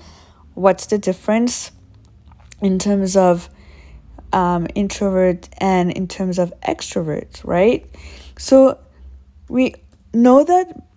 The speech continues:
an introvert person, um, has some kind of, uh, specific,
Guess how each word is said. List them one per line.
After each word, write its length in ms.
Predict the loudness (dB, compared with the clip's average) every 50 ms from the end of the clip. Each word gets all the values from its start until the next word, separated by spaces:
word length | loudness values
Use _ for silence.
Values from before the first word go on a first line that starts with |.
| _ -8 -6
an 120 | -4 -4 -2
introvert 520 | -2 -2 0 0 -2 -2 -2 -2 -4 -6
person, 800 | -6 -4 -4 -4 -4 -6 -6 -6 -6 -6 -6 -6 -6 -8 -10 -12 -18 _ _ -20 -20 -20 -20 _ -20 -20 -16 -16 -16 -16 -10 -4
um, 760 | 0 2 2 4 4 4 4 2 2 0 -2 -2 -4 -4 -6 -10
has 600 | -12 -8 -2 0 2 2 2 2 0 -4 -10 -14 -16 -18 -18
some 480 | -16 -16 -8 -4 0 0 0 0 -2
kind 520 | -4 -4 -4 -2 0 0 0 0 0 0 2
of, 480 | 2 2 2 2 0 -2 -6 -14 -20 -20 _ _ _ _ _ -20 -20 -20 -20 _ _ _ _ _ _ _ _ _ _ _ -20 _ _ -20 _ _ -20 -20 -20 -20 -20 -20 -12
uh, 320 | -8 -4 -2 -2 0 -2 -2
specific, 1080 | -4 -8 -6 -4 -4 -4 0 2 2 2 2 2 0 0 0 -2 -6 -18 -18 -18 -20